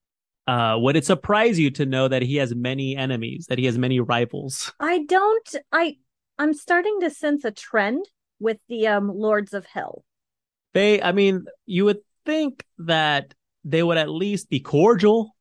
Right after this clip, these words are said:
Speaker 1: you know, like, at least, like, "Hey,
Speaker 2: I
Speaker 1: we're
Speaker 2: don't
Speaker 1: all,
Speaker 2: know.
Speaker 1: like, you know, working toward the same goal here."
Speaker 2: Yeah, but that all,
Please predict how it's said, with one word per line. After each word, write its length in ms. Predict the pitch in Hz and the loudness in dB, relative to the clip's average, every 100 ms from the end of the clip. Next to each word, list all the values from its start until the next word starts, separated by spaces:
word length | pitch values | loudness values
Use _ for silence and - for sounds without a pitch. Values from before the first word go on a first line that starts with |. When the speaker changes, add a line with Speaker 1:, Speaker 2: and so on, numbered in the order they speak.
| _ - | _ -4
Speaker 1:
you 100 | 185 | -2
know, 140 | 185 185 | 0 2
like, 320 | 185 156 196 | 2 0 2
at 100 | 175 | 4
least, 240 | 180 175 | 4 2
like, 160 | 165 143 | -2 0
"Hey, 140 | 175 | 0
Speaker 2:
I 40 | 170 | 0
Speaker 1:
we're 160 | 180 | 2
Speaker 2:
don't 120 | 208 | 4
Speaker 1:
all, 160 | - 294 | 4 4
Speaker 2:
know. 60 | 226 | 2
Speaker 1:
like, 220 | 160 208 | 0 -2
you 100 | 160 | -6
know, 100 | 139 | -4
working 400 | 143 156 160 147 | -4 -4 -4 -6
toward 260 | 160 151 | -4 -4
the 80 | 127 | -4
same 380 | - 156 143 135 | -4 -4 -2 -2
goal 280 | 139 151 139 | 0 0 0
here." 420 | 123 117 113 113 _ _ _ _ _ _ 131 247 | -2 -4 -4 -8 _ _ _ _ _ _ _ -14
Speaker 2:
Yeah, 580 | 240 330 339 233 214 240 | -4 -2 0 0 -2 -2
but 220 | 254 226 - _ _ _ _ | -4 -6 -10 _ _ _ _
that 260 | 247 233 240 _ _ _ | -6 -6 -6 _ _ _
all, 320 | - 269 285 | -4 0 0